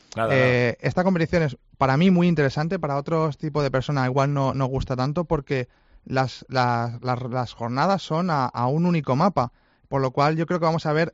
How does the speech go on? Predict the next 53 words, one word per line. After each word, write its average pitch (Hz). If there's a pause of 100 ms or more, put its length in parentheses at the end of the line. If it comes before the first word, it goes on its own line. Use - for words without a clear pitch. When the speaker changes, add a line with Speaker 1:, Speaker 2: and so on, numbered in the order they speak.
(120)
Speaker 2:
muchas 160
sorpresas 135
a 131
lo 123
largo 139
de 139
las 135
jornadas, 139
porque 135
no 135
es 143
como 143
League 135
of 127
Legends, 131
que 127 (280)
es -
al 131
mejor 131
de 123
tres 151
o -
al 135
mejor 127
de 123
dos 135
cada 123
jornada, 131
entonces 127
tienen 139
margen 139
de 127
maniobra. 147 (300)
Aquí 135
se 151
juega 151
un 156
mapa, 180
ganas, 147
pierdes 165
y 135
ya 131
está. 156 (440)
Y, 131
por 123
ejemplo, 127
la, 104
la 104
derrota 107
de 110
Giants, 120
dieciséis 117
tres, 120